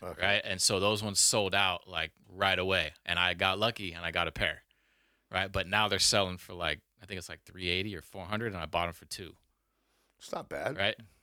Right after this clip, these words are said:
Speaker 1: But I mean, it's
Speaker 2: So
Speaker 1: not worth selling. I mean,
Speaker 2: Yeah. But so these shoes, they don't have any, like, historical significance. They just look dope. So they might sell out quick because of that.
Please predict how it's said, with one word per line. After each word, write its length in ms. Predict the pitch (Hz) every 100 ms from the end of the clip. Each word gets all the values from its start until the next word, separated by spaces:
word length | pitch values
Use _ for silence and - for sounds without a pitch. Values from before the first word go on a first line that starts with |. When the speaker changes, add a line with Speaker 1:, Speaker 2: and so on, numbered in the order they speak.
| _ -
Speaker 1:
But 100 | 107
I 40 |
mean, 80 | 107
it's 80 | 95
Speaker 2:
So 60 | 123
Speaker 1:
not 80 | 120
worth 180 | 98
selling. 440 | - 120 135 95 110
I 20 |
mean, 300 | 82 82 85 _ _
Speaker 2:
Yeah. 220 | 151 107 - _ _
But 220 | - 123 - -
so 240 | - 113
these 320 | 90 160 220
shoes, 520 | - 127 98 104 - - -
they 100 | 151
don't 160 | 165 139
have 260 | 160 147
any, 140 | 143 127
like, 220 | 120 104
historical 520 | 117 - 127 120 113
significance. 560 | - 107 135 120 98 107
They 100 | 123
just 240 | 107 90
look 300 | 104 117 - _ - 90
dope. 440 | 117 110 90 -
So 380 | - 107 87 85 _ _ -
they 100 | 120
might 220 | 120 113
sell 180 | - 120
out 160 | 98 95
quick 280 | - 101 -
because 280 | 92 92
of 80 | 90
that. 220 | 98 87